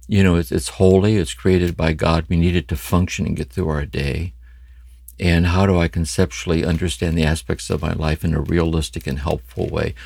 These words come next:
All that's important. All that's important. And that's where reflection and reading, or if I'm having difficulties, I can work those through. All that's important.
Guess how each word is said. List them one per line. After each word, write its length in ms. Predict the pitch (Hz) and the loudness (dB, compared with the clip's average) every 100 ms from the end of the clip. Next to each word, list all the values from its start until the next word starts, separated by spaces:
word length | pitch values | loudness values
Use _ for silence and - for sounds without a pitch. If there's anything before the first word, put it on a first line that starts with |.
| - | -2
All 120 | 123 | 2
that's 280 | 131 120 - | 4 4 0
important. 640 | 110 - 101 - - - - - - - - - - - - - | -6 -4 -6 -6 -12 -14 -18 -20 -20 -20 -20 -20 -20 -20 -20 -2
All 120 | 98 | 2
that's 180 | 107 - | 2 0
important. 560 | 80 73 85 62 - 60 - - - - - - | -6 -4 -6 -6 -10 -14 -16 -20 -20 -20 -20 2
And 100 | 104 | 6
that's 180 | 104 - | 6 8
where 120 | 104 | 8
reflection 640 | 92 85 - 95 - 110 87 | 8 4 4 2 2 0 2
and 220 | 80 82 | 2 4
reading, 580 | 82 87 90 95 98 92 | 4 4 4 2 2 -2
or 340 | 76 78 78 - - - - | 0 0 -2 -6 -18 -20 -8
if 140 | 90 92 | 0 4
I'm 100 | 85 | 6
having 340 | 95 82 82 | 4 4 2
difficulties, 840 | 87 - 92 - 90 - 92 92 85 | 2 0 -2 0 0 2 0 0 -2
I 100 | 82 | -4
can 200 | 80 76 | -4 -2
work 160 | 82 - | -4 -2
those 280 | 85 80 - | -2 0 -2
through. 340 | - 87 82 - | -2 -2 0 0
All 200 | 107 113 | 2 4
that's 260 | 101 - | 2 0
important. 560 | 78 67 78 - - | -6 -6 -8 -8 -12